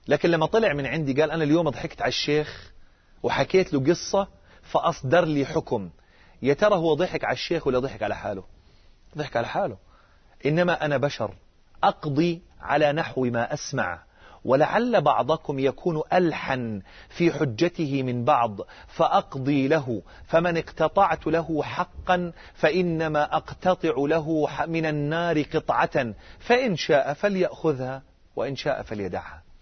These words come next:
اوعى تروح عند الشيخ أو عند العالم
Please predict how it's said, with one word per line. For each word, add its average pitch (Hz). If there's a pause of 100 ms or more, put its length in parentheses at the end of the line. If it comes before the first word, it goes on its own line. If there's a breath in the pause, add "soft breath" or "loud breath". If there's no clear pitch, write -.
(320 soft breath)
اوعى 156
تروح 151
عند 117
الشيخ - (520 soft breath)
أو 123
عند 127
العالم 127